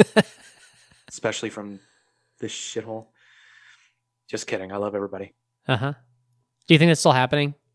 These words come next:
Speaker 1: You think there's a lot
Speaker 2: What?
Speaker 1: of, you think there's a lot of that? People
Speaker 2: I don't know, man. I'm gonna get,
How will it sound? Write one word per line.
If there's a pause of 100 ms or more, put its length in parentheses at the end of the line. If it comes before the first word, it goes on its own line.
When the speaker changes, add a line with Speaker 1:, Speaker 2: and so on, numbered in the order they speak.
(280)
Speaker 1:
You
think
there's
a
lot
Speaker 2:
What?
Speaker 1:
of, (760)
you
think
there's
a
lot
of
that? (120)
People (840)
Speaker 2:
I
don't
know,
man.
I'm
gonna
get,